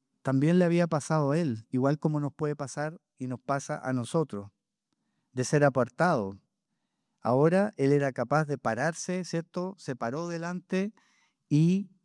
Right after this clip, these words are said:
de, de todos y le empezó a hablar a la multitud y a presentar, a dar testimonio de Cristo. ¿Mm? Y no solo lo hace desde su experiencia,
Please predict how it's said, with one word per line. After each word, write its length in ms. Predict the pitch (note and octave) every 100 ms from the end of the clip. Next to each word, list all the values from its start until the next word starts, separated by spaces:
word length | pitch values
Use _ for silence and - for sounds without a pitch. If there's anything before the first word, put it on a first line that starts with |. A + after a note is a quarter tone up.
| _
de, 360 | B2 C3 B2 B2
de 120 | B2
todos 320 | A#2+ F#3+ G3+
y 60 | F3+
le 80 | C#3+
empezó 260 | C3+ A#2+
a 60 | C#3
hablar 240 | C#3 A#2+
a 40 | D3
la 120 | C#3
multitud 640 | C3 A#2+ A#2 A2 G#3 B3 - _ _ _
y 140 | C3+
a 80 | C3
presentar, 720 | C3 B2+ - A#2 - G3+ A#3 -
a 120 | B2+
dar 180 | D#3+ -
testimonio 800 | E3 - B2+ B2+ E3+ F#3+ G#3+ A3+
de 160 | C3
Cristo. 560 | C3 F3+ - - G2+ - _ _ _ _ _ _ -
¿Mm? 240 | A#2+ E3 - _ _ _
Y 100 | C#3
no 160 | D3+ F#3+
solo 300 | G#3+ G#3 G3+
lo 100 | G3
hace 240 | G3 G#3
desde 260 | F#3 D#3 D3+
su 140 | -
experiencia, 800 | F3+ F3 E3 G#3+ F#3 E3+ F3+